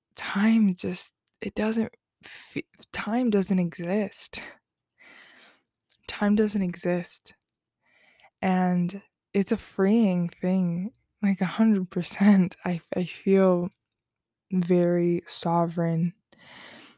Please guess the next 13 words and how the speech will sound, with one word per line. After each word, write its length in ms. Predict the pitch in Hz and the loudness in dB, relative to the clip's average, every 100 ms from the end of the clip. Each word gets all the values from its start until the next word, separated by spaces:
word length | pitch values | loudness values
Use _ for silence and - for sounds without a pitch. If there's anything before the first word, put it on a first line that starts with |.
| _ _ 185 | _ _ -4
um, 520 | 175 170 165 170 175 _ _ 190 | -2 0 -2 -2 -6 _ _ -2
when 360 | 180 175 175 | 0 2 0
I 60 | 170 | -2
have 380 | 156 175 170 175 | -4 -8 -6 -2
ownership 580 | 170 170 165 - 170 | -2 -2 -4 -6 -6
of, 220 | 175 170 - | -4 -6 -6
like, 420 | 180 - - - _ _ _ _ _ _ _ _ _ _ _ _ _ - _ _ _ _ _ - | -10 -10 -14 -20 _ _ _ _ _ _ _ _ _ _ _ _ _ -20 _ _ _ _ _ 0
when 220 | 196 202 | 6 6
I 60 | 196 | 6
have 420 | 175 190 190 180 | 2 2 2 0
focus 640 | - - 185 180 180 175 | -4 0 2 2 0 0
in 180 | - 180 | 0 0
my 320 | 175 170 190 | 0 0 -4